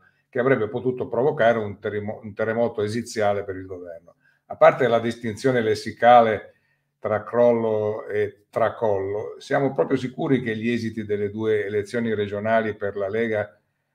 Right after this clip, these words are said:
eh, non produrrà conseguenze per Salvini e per il governo, lo stesso governo Meloni?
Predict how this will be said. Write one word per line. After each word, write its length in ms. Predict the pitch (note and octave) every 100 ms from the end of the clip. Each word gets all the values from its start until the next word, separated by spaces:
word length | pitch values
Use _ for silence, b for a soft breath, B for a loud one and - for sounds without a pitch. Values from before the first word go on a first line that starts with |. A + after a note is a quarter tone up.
| _ -
eh, 220 | G#2+ G#2
non 200 | A2 C3
produrrà 800 | B2 B2 A2+ A2+ G#2+ A#2 B2 A#2+ -
conseguenze 880 | A2+ G#2 A2+ A2 B2 B2 A#2+ A2 G#2
per 160 | G2+
Salvini 560 | - G#2 G#2 A#2+ A#2+ A2
e 60 |
per 160 | G2 G2
il 100 | G2+
governo, 560 | G2+ G2 G#2 G2+ G2 F#2+
lo 40 |
stesso 320 | - G#2 G#2
governo 360 | G2+ G2+ G#2 G2
Meloni? 440 | G#2+ A#2+ A2+ G#2+